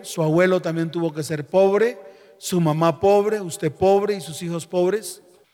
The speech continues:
Entonces sí tenemos que ponernos firmes y sí tenemos que comenzar a trabajar.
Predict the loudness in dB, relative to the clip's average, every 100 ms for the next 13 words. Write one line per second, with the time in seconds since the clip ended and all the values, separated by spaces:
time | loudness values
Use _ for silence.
0 | _ 0 0 2 0 -4 -2 0 2 0
1 | -2 -4 0 -2 -2 -2 0 0 0 -4
2 | -8 -16 _ _ _ -4 -2 0 0 0
3 | -2 -6 -2 -2 2 2 0 0 -2 -2
4 | 0 4 4 2 -6 -16 -20